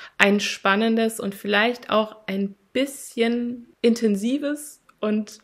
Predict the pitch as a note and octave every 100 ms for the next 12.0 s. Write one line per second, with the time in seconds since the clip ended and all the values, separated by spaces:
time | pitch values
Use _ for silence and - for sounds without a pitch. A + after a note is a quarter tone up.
0 | _ G#3 G3 G3+ D4+ F4+ - B3 G#3+ G#3+
1 | G#3+ G3+ G3+ G3+ G3 A3+ B3+ - - G#3
2 | G3 F#3+ F#3 F#3+ G#3 G#3+ - F#3 F#3 G3
3 | - F#3+ G3+ G3 F#3+ G3 G3+ G3 G3 G3
4 | F3+ F#3+ G3 A#3 - - F#3 - F#3+ -
5 | - F3 F#3 F3 F3+ F3 E3+ - - E3+
6 | G3 A#3 G3+ G3+ - E3 F3 F#3 G3 G3
7 | F3+ F3+ F3+ F3+ F3+ F3 - A3+ B3 G#3
8 | G#3 - F#3 A3 C4 - G3 G3 - F3+
9 | F#3 - F3 F3 E3+ A3 - - F3 E3+
10 | F#3 F#3 F3+ - - F3+ F3 F#3 A#3+ A3+
11 | A3+ - - _ _ - G3 G3 G3